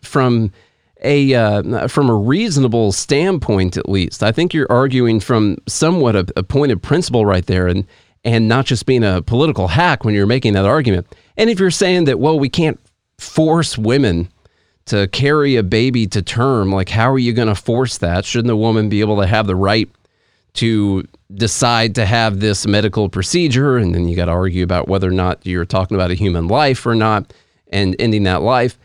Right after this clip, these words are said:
And if you're talking about, well, a woman should not have to be forced to carry a baby to term, I understand that this is sad, but sh-, could you really force a woman to do this? There's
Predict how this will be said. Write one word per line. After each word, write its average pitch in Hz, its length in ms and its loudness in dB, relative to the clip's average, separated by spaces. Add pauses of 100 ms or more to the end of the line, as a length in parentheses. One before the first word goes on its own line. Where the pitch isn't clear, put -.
(400)
And 127 200 0
if 120 100 -2
you're 139 160 2
talking 156 300 0
about, 135 200 2
well, 143 220 2
a 131 60 2
woman 127 380 2
should 110 360 -2
not 107 280 2
have 104 180 0
to 107 80 -6
be 98 140 0
forced 101 580 -4 (140)
to 107 120 -4
carry 101 440 0
a 95 60 0
baby 98 400 0
to 90 140 -6
term, 110 360 0
I 90 120 0
understand 104 480 0
that 98 120 -2
this 95 160 -4
is 87 100 -4
sad, 135 420 0 (600)
but 98 460 0
sh-, 117 100 -12 (160)
could 104 160 0
you 95 100 0
really 107 280 0
force 107 360 -2
a 92 220 2
woman 110 300 2
to 95 100 -4
do 135 220 2
this? 131 280 0 (440)
There's 208 420 -2